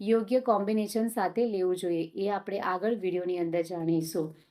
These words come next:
અજમાને લેવાનો સૌથી પહેલો અને ઇમ્પોર્ટન્ટ ફાયદો છે પાચન ક્રિયામાં. અજમો પાચન ક્રિયાને સારી બનાવે છે, પાચનમાં મદદ કરે છે, આપણી જઠર આગનીને વધારે છે, આપણે જે પણ ખાવાનું ખાઈએ છીએ એને સારી રીતે પચાવે છે,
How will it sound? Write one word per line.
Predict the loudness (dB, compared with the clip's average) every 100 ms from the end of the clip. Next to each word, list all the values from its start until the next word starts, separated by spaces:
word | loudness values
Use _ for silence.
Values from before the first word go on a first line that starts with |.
| _
અજમાને | 0 2 4 4 4
લેવાનો | 2 2 2 0
સૌથી | 2 0 0 -2
પહેલો | 0 2 2
અને | 2 0
ઇમ્પોર્ટન્ટ | -2 -2 0 0 -2
ફાયદો | -2 -2 2 2
છે | 0
પાચન | 0 0 0 -2 -2
ક્રિયામાં. | -2 -4 -2 -4 -4 -10 -20 _ _ -2
અજમો | 0 2 0
પાચન | 2 2 2 0 0
ક્રિયાને | 0 0 0 -2
સારી | -2 -2 -2
બનાવે | -2 -2 -2 -2 -4
છે, | -2 -4 -4 -10 _ -2
પાચનમાં | 0 0 -2 0 -2 0
મદદ | 2 2 2
કરે | 0 0 0
છે, | -2 -4 -4 -4
આપણી | -2 0 2
જઠર | 2 2 2 2
આગનીને | 2 0 -2 2
વધારે | 2 0 -2 -2 -2 -2
છે, | -2 -2 -4 -4
આપણે | -8 -4 -2
જે | 0 -2
પણ | 0 -2
ખાવાનું | -2 -2 0 -2 -4
ખાઈએ | -6 -2 0 0
છીએ | 0 -2
એને | 0 -2
સારી | -2 -4 -4
રીતે | -4 -2 -4
પચાવે | -2 -4 -4 -4 -2 -4
છે, | -2 -4